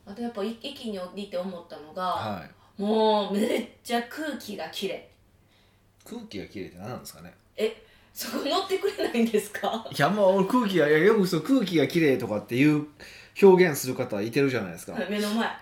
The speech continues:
Speaker 2: 俺全然よくわかんないんですよ。空気が綺麗って、空気に綺麗汚いって別に見えるわけでもないし、味するわけじゃないのに、
Speaker 1: はい。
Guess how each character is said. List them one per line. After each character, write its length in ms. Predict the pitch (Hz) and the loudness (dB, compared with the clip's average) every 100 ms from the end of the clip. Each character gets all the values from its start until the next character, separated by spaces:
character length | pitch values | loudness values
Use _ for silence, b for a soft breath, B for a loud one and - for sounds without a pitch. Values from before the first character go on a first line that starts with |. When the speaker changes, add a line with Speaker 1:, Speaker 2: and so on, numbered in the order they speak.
| - | -8
Speaker 2:
俺 100 | 127 | -6
全 300 | 120 208 208 - | 6 6 6 0
然 140 | 220 | 0
よ 60 | 208 | 2
く 80 | 156 | 2
わ 80 | |
か 120 | 135 135 | 2 -2
ん 60 | |
な 20 | |
い 20 | 110 | -4
ん 20 | |
で 40 | 98 | -8
す 60 | |
よ。 80 | 101 | -10
空 180 | - 262 | -2 -2
気 140 | 190 147 | 2 0
が 100 | 123 | 0
綺 140 | 135 | -2
麗 100 | 113 | -2
っ 20 | |
て、 120 | 90 107 | -4 -4
空 180 | 208 | -2
気 120 | 165 131 | -2 -4
に 120 | 110 | -6
綺 120 | 151 | -4
麗 80 | 120 | -2
汚 260 | 107 123 101 | -4 -8 -8
い 40 | |
っ 20 | |
て 180 | 95 107 | -6 -6
別 400 | 110 123 123 127 | -6 -6 -6 -4
に 60 | 131 | 0
見 80 | |
え 60 | 135 | 4
る 80 | 156 | 4
わ 80 | 165 | 2
け 60 | |
で 60 | 123 | -2
も 100 | 107 | -2
な 60 | 104 | -6
い 40 | |
し、 160 | - - | -8 -4
味 160 | 143 156 | -2 0
す 140 | 151 | 0
る 60 | 156 | 0
わ 60 | 143 | -2
け 80 | |
じ 80 | 135 | -2
ゃ 40 | 104 | -4
な 80 | |
い 20 | 107 | -4
の 60 | |
に、 340 | 101 135 110 - | -4 -4 -6 -8
Speaker 1:
は 140 | 190 | -10
い。 40 | 175 | -10